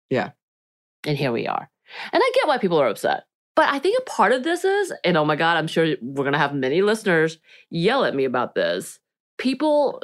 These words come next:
Speaker 2: who are watching this as a new thing,
Speaker 1: Mm-hmm.
Speaker 2: watching the rerun, so the twenty or thirty-year-olds are unhappy that they can't revisit that in this time.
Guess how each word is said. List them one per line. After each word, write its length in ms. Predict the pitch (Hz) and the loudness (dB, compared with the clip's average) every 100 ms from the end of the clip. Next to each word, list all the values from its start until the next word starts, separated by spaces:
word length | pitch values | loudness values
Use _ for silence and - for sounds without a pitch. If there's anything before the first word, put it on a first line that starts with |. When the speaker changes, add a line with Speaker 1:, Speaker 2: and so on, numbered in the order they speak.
| 208 | -2
Speaker 2:
who 220 | 240 240 | 2 2
are 100 | 202 | 2
watching 440 | 175 165 180 214 | 4 2 0 -2
this 120 | 202 | -2
as 120 | 196 160 | 0 0
a 80 | |
new 320 | 147 143 135 180 | 0 0 0 -2
thing, 420 | 262 269 294 311 - | -2 -4 -4 -8 -4
Speaker 1:
Mm-hmm. 460 | 151 151 135 151 - | -2 0 -2 -6 -2
Speaker 2:
watching 420 | 151 165 214 220 | 2 2 2 2
the 120 | 208 | 0
rerun, 480 | 175 160 139 90 - | 0 0 0 -2 -4
so 160 | - 151 | -2 0
the 120 | 143 | 0
twenty 260 | - 143 | 0 0
or 80 | 131 | 0
thirty-year-olds 480 | 156 196 170 143 147 - - | 0 2 4 2 0 -8 0
are 100 | 160 | 2
unhappy 680 | 165 160 - 294 302 185 156 | 4 2 -2 -2 0 0 2
that 120 | 156 | 0
they 120 | 160 156 | 0 -2
can't 580 | - 165 151 143 - - _ _ _ _ _ _ _ | -2 -2 0 -2 -10 -20 _ _ _ _ _ _ _
revisit 680 | - 170 170 151 170 165 147 | -2 2 2 4 2 2 -2
that 360 | - 139 139 - _ _ _ _ _ - | 2 2 2 -2 _ _ _ _ _ -2
in 280 | 175 160 147 | 2 2 2
this 220 | 139 - | 0 0
time. 600 | - 139 139 175 254 311 | -4 0 2 0 -2 -4